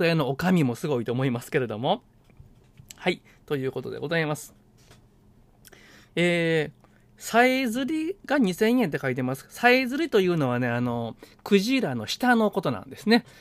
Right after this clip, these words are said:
えー、そこをね、柔らかく炊いてるんですが、二千円。えー、もう、そんな食べられないですよね。えー、おでんの具が二千円ってね。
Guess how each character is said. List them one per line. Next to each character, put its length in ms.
え 560
ー、 40
そ 160
こ 140
を 80
ね、 80
柔 240
ら 120
か 140
く 100
炊 220
い 60
て 100
る 120
ん 60
で 100
す 80
が、 80
二 160
千 300
円。 180
え 480
ー、 20
も 520
う、 20
そ 160
ん 80
な 60
食 180
べ 140
ら 120
れ 100
な 140
い 60
で 140
す 100
よ 120
ね。 200
え 580
ー、 60
お 140
で 140
ん 140
の 100
具 220
が 80
二 140
千 260
円 160
っ 20
て 140
ね。 400